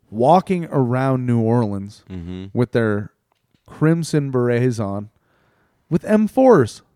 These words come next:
Speaker 2: Mm-hmm.
Speaker 1: What? Like,
Speaker 2: Walking up to houses.
Speaker 1: one of these, one of the Army's finest, like, fast reaction or major invasion forces walking
Speaker 2: Operating
Speaker 1: ar-
Speaker 2: in U S soil.
Speaker 1: walking around New Orleans, U-,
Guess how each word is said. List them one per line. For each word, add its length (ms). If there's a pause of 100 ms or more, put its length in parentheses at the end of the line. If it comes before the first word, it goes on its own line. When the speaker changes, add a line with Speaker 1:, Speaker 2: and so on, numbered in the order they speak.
(240)
Speaker 2:
Mm-hmm. 280 (440)
Speaker 1:
What? 220 (1040)
Like, 140
Speaker 2:
Walking 200
up 120
to 100
houses. 540
Speaker 1:
one 180
of 140
these, 360 (760)
one 220
of 100
the 120
Army's 640
finest, 540
like, 160
fast 640
reaction 720 (460)
or 60
major 840
invasion 920
forces 680 (600)
walking 560
Speaker 2:
Operating 340
Speaker 1:
ar- 60
Speaker 2:
in 120
U 200
S 200
soil. 420
Speaker 1:
walking 420
around 400
New 140
Orleans, 500
U-, 180